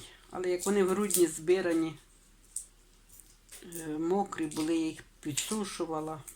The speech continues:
Але що буде? Вчора не встигла перечистити,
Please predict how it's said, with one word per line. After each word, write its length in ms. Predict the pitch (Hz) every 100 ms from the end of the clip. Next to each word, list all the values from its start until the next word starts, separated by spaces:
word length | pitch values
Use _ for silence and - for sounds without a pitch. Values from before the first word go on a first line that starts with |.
| - - - - - - - - - - - - - - - - - - -
Але 200 | 392 381 392 -
що 200 | - 214
буде? 300 | 226 220 - - - - - - - - - - - - - - - - -
Вчора 240 | 370 339
не 140 | 302
встигла 360 | 294 311 240 190
перечистити, 840 | 202 196 190 262 262 - - 165